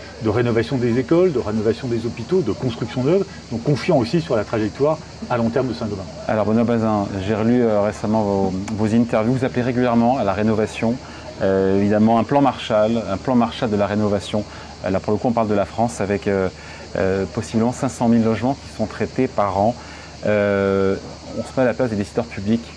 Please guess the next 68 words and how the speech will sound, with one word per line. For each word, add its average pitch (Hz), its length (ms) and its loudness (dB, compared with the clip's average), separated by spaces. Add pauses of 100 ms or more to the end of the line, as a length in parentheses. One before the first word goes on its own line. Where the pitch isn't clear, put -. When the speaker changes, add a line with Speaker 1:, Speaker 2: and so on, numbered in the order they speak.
Speaker 2:
Combien 147 180 2
ça 139 160 -2
coûte ? 139 320 0 (320)
Qui 135 80 2
va 127 100 4
payer ? 120 340 2
Parce 123 180 -4
que - 80 -2
la 110 100 2
marche, 110 380 -2
on 117 80 -2
se 107 40 -10
dit 131 60 -4
qu'elle 113 140 -2
est 98 40 -4
quand 104 80 -2
même 117 100 2
très 113 200 -6
haute 98 180 -4 (560)
et 107 60 0
elle 95 80 0
est 92 60 -2
nécessaire. 92 440 -6 (500)
Speaker 1:
Alors, 117 140 -10
moi, 127 80 0
je 117 60 -4
constate - 280 0
qu'aujourd'hui, 110 320 -2
on 117 80 2
a 101 60 0
dépensé 98 360 -4
cinquante 123 480 -4
milliards 120 240 2
l'an 110 120 2
dernier 107 280 0
dans 104 80 -4
le 98 80 -6
bouclier 104 320 -4
tarifaire. 147 500 0 (340)
C'est 123 80 -6
de 104 60 -6
l'argent 98 340 0
qui - 60 -12
est - 40 -8
passé - 220 -8
par 104 140 -6
la 87 80 -4
fenêtre. 190 240 0 (360)
On 110 40 -6
recommence 117 360 -2
cette 113 180 0
année, 165 260 2 (240)
l'argent 98 240 -4
qui 117 100 -6
est 165 40 -4
perdu. 127 360 0 (560)
On 110 60 -4
pourrait 113 240 0
prendre 135 260 -2
une 131 100 -2
partie - 280 -4
de 104 120 -12
ça 202 100 2
pour - 180 -4
faire 156 160 0
de 131 40 -2
la 110 120 0
dépense 160 280 0